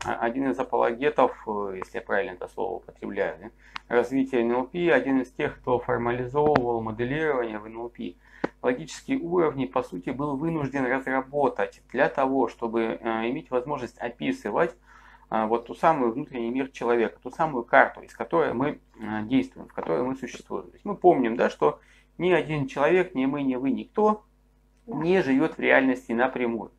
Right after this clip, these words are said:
Speaker 2: Мгм.
Speaker 1: Все
Speaker 2: Ну, новость для всех, да?
Speaker 1: Новость, да, вот как бы вот. А тут недавно вышел очередной Пелевин, он снова про это, да, поэтому вот как бы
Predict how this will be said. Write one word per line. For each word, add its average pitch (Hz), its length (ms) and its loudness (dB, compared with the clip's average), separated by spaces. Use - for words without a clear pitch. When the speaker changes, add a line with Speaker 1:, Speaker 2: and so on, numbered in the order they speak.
Speaker 2:
Мгм. - 420 -8
Speaker 1:
Все 285 180 4
Speaker 2:
Ну, 330 160 10
новость 262 320 6
для 302 180 4
всех, 302 340 -4
да? 277 120 4
Speaker 1:
Новость, 269 360 0
да, 117 240 8
вот 131 220 -2
как 120 160 -2
бы 113 120 2
вот. 120 240 2
А 113 220 4
тут - 180 -4
недавно 143 420 10
вышел 135 240 2
очередной 131 440 4
Пелевин, 196 440 2
он 135 140 4
снова 131 320 2
про 139 240 8
это, 214 260 6
да, 156 160 8
поэтому 147 380 0
вот 123 160 -4
как 113 120 -6
бы 110 180 -2